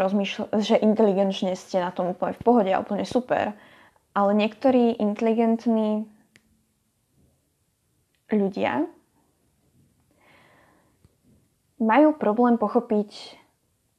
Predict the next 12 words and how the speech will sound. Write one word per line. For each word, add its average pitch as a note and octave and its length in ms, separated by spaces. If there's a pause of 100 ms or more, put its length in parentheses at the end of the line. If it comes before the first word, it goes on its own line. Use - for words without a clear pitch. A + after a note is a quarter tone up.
(500)
emočné A3+ 400
záležitosti. F#3+ 800 (2000)
A F#3+ 560
teraz G3 300
hovorím F#3+ 400
o F#3 100
bežných, G3 480 (960)
bežných G3+ 460
situáciách, G3 840
ako - 160
je G3+ 80
napríklad F#3+ 520